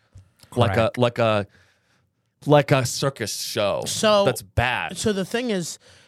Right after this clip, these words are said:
Speaker 3: so the other Fast movies, this one I will straight up s-, is, like, the worst one because, so the other ones are ridiculous and silly, but they have Justin Lin directing it,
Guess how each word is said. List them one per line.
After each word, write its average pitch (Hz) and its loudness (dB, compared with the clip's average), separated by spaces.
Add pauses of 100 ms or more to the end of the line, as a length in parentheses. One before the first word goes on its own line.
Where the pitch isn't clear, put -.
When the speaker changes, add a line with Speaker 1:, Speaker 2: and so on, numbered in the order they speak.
Speaker 3:
so - -12
the 180 -8
other 226 -4
Fast 170 -6
movies, 127 -18 (560)
this 202 -8
one 240 0
I 175 2
will 180 0
straight - -2
up 156 -2
s-, 139 -10
is, 147 -6
like, 143 -6 (180)
the 165 -4
worst 147 -2
one 156 -4 (1000)
because, 175 0 (300)
so 175 -2 (400)
the 190 -2
other 220 0
ones 175 -8 (120)
are 185 -4
ridiculous 180 -8
and 135 -12
silly, 190 -8 (640)
but 202 0 (220)
they 185 -12
have 170 -10
Justin 165 -8
Lin 175 -2
directing 165 -6
it, 247 -6